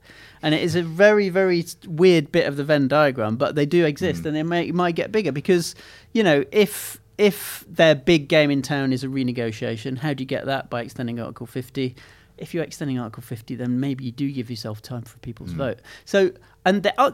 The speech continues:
Speaker 1: uh, there's the Diane Abbott point as well to chuck in. Diane Abbott, quite rightly, you know, she,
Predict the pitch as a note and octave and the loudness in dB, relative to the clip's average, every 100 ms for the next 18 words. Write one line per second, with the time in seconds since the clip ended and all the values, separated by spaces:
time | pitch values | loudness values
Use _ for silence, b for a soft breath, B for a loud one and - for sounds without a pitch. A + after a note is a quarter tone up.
0 | - A3 A3+ B3 - G#3+ A#3+ B3 C4 C4 | 0 -2 0 -4 -4 0 4 6 6 2
1 | F#3+ F3 - - D#3 C3+ C#3 D#3 C3+ C3+ | 0 -2 -14 -4 -2 -2 -2 -2 -2 -4
2 | D3+ - C3 A#2 - - A#3 C4 C#4+ D4 | -6 -4 -6 -6 -10 -2 0 2 0 -2
3 | - - C#4+ D#4 G#3 A3 D4 - C#3+ G#3+ | -4 -8 -4 -4 -2 0 0 0 -2 -4
4 | G4+ F#4+ A#3+ E4+ - D#4+ | -4 -2 -2 -2 -4 -6